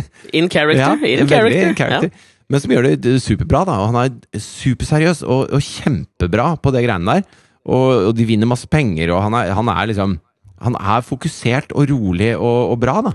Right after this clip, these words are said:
Speaker 2: Men så med en gang vi kommer i settinger med flere mennesker, eller det er, eh, ka-, spesielt når kameraene skrus på, da, så eksploderer jo fyren. Altså, det tar jo helt fullstendig av fra første sekund. Det er null sånn oppvarmingsperiode.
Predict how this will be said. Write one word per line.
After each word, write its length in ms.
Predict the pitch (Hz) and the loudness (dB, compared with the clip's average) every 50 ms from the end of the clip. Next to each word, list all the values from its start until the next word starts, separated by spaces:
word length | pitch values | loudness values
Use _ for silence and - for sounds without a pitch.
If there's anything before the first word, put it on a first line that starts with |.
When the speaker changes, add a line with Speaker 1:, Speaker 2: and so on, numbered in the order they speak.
| - _ | -4 _
Speaker 2:
Men 160 | - 151 156 - | 0 0 0 -2
så 220 | - - - 143 | -2 0 0 2
med 160 | 143 165 - - | 2 0 0 0
en 160 | 117 113 117 | 0 0 0
gang 80 | 113 120 | 0 0
vi 100 | 127 120 | -2 -2
kommer 480 | - 110 92 95 101 107 113 113 110 - | -2 -2 -2 0 0 0 0 0 -2 -4
i 160 | - 104 107 107 110 110 107 | -6 -6 -4 -2 -2 -2 -2
settinger 400 | - 107 - - 104 104 107 120 | -2 -4 -4 -2 -2 -2 0 -2
med 80 | 117 | -4
flere 320 | - - - 95 95 101 117 | -2 -4 -2 -2 0 0 0
mennesker, 400 | 117 98 82 - - 165 160 - | -2 -2 -4 -4 -2 -2 -2 0
eller 320 | - 110 104 104 107 104 | -2 -2 -2 0 0 0
det 80 | 107 101 95 90 92 | 0 0 0 0 0
er, 160 | 95 92 95 92 92 | -2 -2 -2 -2 -2
eh, 60 | 92 | -4
ka-, 240 | - - - 110 - - - | -4 -4 -4 -4 -4 -6 -10
spesielt 680 | - - 113 - 113 101 87 92 104 110 - - - - | -8 -8 -6 -4 -4 -2 0 0 -2 -2 -4 -10 -12 -4
når 160 | - 120 117 - 95 | -4 -4 -2 -2 -2
kameraene 320 | 78 80 87 90 90 82 | -2 -2 -2 -2 -2 0
skrus 160 | 101 98 92 - - | 0 0 0 2 0
på, 100 | 147 170 | 0 2
da, 80 | 170 - - _ _ _ _ _ _ _ _ _ | 0 -2 -4 _ _ _ _ _ _ _ _ _
så 160 | - - 131 - - | -4 -2 -2 -2 -2
eksploderer 720 | - - - - - - 135 113 92 - 82 78 80 71 85 | -4 -8 -10 -6 -2 -2 -2 -2 -2 -8 -8 -8 -4 -4 -4
jo 80 | 98 | -2
fyren. 240 | - 90 82 80 80 - - | -2 -2 -4 -6 -6 -4 -2
Altså, 220 | 104 107 113 113 | -2 -2 0 0
det 140 | 110 113 - - | -2 -2 -2 -4
tar 240 | - - 71 78 85 92 | -6 -4 -2 -2 -2 -2
jo 20 | - - _ _ - - - - | -4 -8 _ _ -20 -12 -6 -6
helt 240 | 90 76 - - - | -6 -6 -6 -14 -8
fullstendig 720 | - - 123 117 - - - - 110 85 85 92 110 120 | -2 -2 -2 -2 -4 -10 -6 -6 -4 -4 0 0 0 0
av 140 | 143 - - | 0 -2 -4
fra 220 | - - 127 117 117 131 131 - - _ _ - _ _ | -8 -4 -4 -2 -2 -2 -4 -6 -8 _ _ -20 _ _
første 260 | - 196 151 - - 104 | -2 -2 -2 -2 -2 0
sekund. 220 | 90 101 92 95 | 0 0 2 2
Det 80 | 117 123 | 0 0
er 80 | 113 | 2
null 180 | 113 127 147 165 151 | 2 2 2 0 0
sånn 140 | 143 135 - - | -2 -4 -4 0
oppvarmingsperiode. 1200 | - 104 - _ _ _ - 101 101 95 98 98 101 104 95 - - 104 104 101 95 107 143 | -2 -2 -2 _ _ _ -2 0 0 2 2 2 0 -2 -2 -2 0 0 2 0 2 2 2